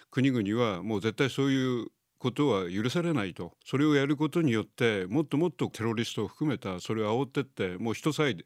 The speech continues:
かっさらえばお金は取れるっていうようなことを、まあ、そういうふうになっていけば逆効果をもたらしてくるというところで、そういったことってのはなかなか難しいところですね。まあ、今回も本当に残念な話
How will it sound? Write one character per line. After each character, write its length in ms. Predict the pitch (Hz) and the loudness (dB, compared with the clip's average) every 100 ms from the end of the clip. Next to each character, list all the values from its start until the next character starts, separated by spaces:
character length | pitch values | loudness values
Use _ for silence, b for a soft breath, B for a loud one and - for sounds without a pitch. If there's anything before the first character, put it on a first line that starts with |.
| - | -10
か 140 | - | -6
っ 20 | |
さ 140 | - 131 | -2 2
ら 80 | 123 | 2
え 80 | |
ば 260 | 95 101 85 | 2 -2 -6
お 100 | 110 | -6
金 220 | 123 123 | 0 2
は 80 | 120 | 0
取 180 | - 127 | 0 0
れ 80 | 127 | 0
る 80 | 110 | -2
っ 40 | |
て 200 | - 101 | -6 -6
い 60 | 95 | -2
う 20 | |
よ 160 | 98 | -2
う 40 | 92 | -2
な 100 | 92 | -6
こ 140 | 92 | -8
と 100 | 92 | -6
を、 200 | 85 85 - | -8 -8 -6
ま 120 | 110 | -6
あ、 40 | |
そ 140 | - 143 | 0 2
う 40 | |
い 40 | |
う 20 | 143 | 2
ふ 40 | |
う 60 | 160 | 2
に 100 | 92 | 0
な 140 | 127 | -2
っ 20 | |
て 160 | 151 - | -4 -6
い 60 | 90 | -4
け 100 | 101 | -4
ば 120 | 92 | -6
逆 300 | 69 113 95 | -6 -8 -4
効 180 | - 175 | -2 -2
果 280 | 131 98 80 - | 0 -2 -4 -2
を 100 | 139 | 0
も 140 | 113 | 2
た 100 | 127 | 2
ら 100 | 120 | 0
し 100 | 110 | -2
て 80 | 120 | -4
く 100 | 135 | -2
る 120 | 120 | -4
と 240 | - 90 92 _ | -4 -8 -10 _
い 100 | 107 | -6
う 180 | 113 107 | -4 -4
と 140 | - 107 | -6 -6
こ 120 | 113 | -4
ろ 100 | 104 | -2
で、 340 | 98 95 90 190 - | -4 -6 -8 -14 -20
そ 220 | - 135 | -6 0
う 80 | 135 | 0
い 60 | 135 | 0
っ 20 | |
た 240 | - 151 | -2 -2
こ 140 | 127 139 | -2 -2
と 140 | 143 | -4
っ 20 | |
て 140 | 127 101 | -4 -4
の 80 | |
は 100 | 95 | -4
な 20 | 98 | -4
か 80 | |
な 80 | 120 | -4
か 120 | 120 | -2
難 100 | 120 | -4
し 320 | 107 147 143 147 | -4 -6 -4 -4
い 40 | |
と 80 | 113 | -4
こ 100 | 95 | -6
ろ 60 | |
で 60 | 87 | -6
す 80 | 120 | -6
ね。 280 | 120 110 - | -4 -6 -6
ま 120 | 120 113 | -6 -4
あ、 20 | |
今 200 | 135 131 | -4 -2
回 180 | 131 110 | -2 -2
も 180 | 107 | -2
本 180 | 98 123 | -4 -6
当 80 | 135 | -4
に 100 | 120 | -2
残 280 | 98 127 131 | 0 0 2
念 200 | 131 98 | 0 -2
な 200 | 95 87 b b b | -4 -8 b b b
話 800 | - 110 107 - 117 110 107 - | -4 -2 -2 -2 -4 -2 -6 -10